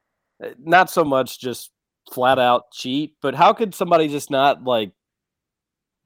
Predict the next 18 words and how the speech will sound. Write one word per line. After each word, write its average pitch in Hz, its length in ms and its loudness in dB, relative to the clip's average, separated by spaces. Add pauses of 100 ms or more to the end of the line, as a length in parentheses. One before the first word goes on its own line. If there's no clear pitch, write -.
(360)
make 139 420 0
a 131 60 -4
promise 131 540 0
to 120 320 -2
'em 113 180 -8
that, 113 280 -2 (320)
"Hey, 139 240 6
whatever 135 640 0
you 131 140 -6
need 139 180 -2
right 127 180 2
now 113 380 0
or 113 220 -2
whatever 127 360 2
we 123 120 -4
can 101 220 -8
do 117 420 -6
for 110 440 -8